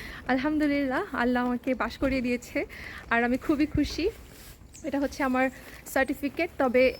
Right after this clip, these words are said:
আহ, I mean, এটা শুধু সার্টিফিকেট, তবে আমার লাইসেন্স এখনও আসেনি।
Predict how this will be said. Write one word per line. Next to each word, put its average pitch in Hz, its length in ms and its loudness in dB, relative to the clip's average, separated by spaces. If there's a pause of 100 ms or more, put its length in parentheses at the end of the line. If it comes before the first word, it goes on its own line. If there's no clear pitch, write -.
আহ, 226 340 0
I 240 100 0
mean, 247 220 0
এটা 262 160 0
শুধু 349 200 0
সার্টিফিকেট, 320 600 0
তবে 254 160 0
আমার 247 160 2
লাইসেন্স 247 420 2
এখনও 285 240 -2
আসেনি। 262 340 -2